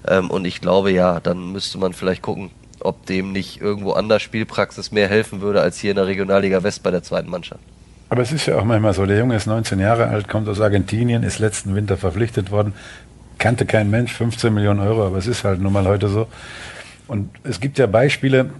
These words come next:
Speaker 2: Philipp Lahm, ist auch schon lange her, spielte keine Rolle bei Hitzfeld, bei Bayern München und geht dann nach Stuttgart zu Felix Magath und lernt da und, und entwickelt sich da.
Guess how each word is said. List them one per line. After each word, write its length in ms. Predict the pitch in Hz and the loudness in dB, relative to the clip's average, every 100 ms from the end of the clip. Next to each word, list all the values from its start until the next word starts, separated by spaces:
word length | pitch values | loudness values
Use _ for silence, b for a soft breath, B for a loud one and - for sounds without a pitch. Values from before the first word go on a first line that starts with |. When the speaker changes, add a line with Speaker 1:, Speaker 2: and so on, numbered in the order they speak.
| - | -18
Speaker 2:
Philipp 320 | - 143 139 113 | -2 2 4 4
Lahm, 320 | 117 110 82 - | 4 2 0 -8
ist 100 | - | -8
auch 120 | 104 | -6
schon 200 | - 101 | -2 0
lange 220 | 104 107 | 2 2
her, 360 | 90 104 127 - - - | 0 0 -2 -6 -16 -18
spielte 300 | - - 120 | -12 -8 -6
keine 240 | 110 120 117 | -2 0 2
Rolle 240 | 123 123 | 4 4
bei 160 | 92 98 | 4 2
Hitzfeld, 360 | 104 - 104 92 | 0 -2 -2 0
bei 100 | 98 | 2
Bayern 240 | 104 107 | 4 2
München 280 | 127 127 92 | 0 -2 -4
und 80 | 87 | -4
geht 160 | 98 104 | -4 -2
dann 80 | 101 | -2
nach 100 | 92 | -2
Stuttgart 420 | - 127 117 104 | -4 -4 -4 -4
zu 120 | - | -6
Felix 300 | 90 107 95 107 | -6 -4 -4 -4
Magath 300 | 110 110 101 B B B B B B B | 0 0 -2 B B B B B B B
und 160 | 101 98 | -12 -4
lernt 360 | 104 123 135 131 | 2 2 4 4
da 180 | 117 | 4
und, 280 | 120 107 98 | 4 2 -4
und 160 | 95 98 | -6 -6
entwickelt 420 | 98 131 127 113 | -2 0 0 0
sich 200 | 120 - | -2 0
da. 260 | 110 101 | 0 0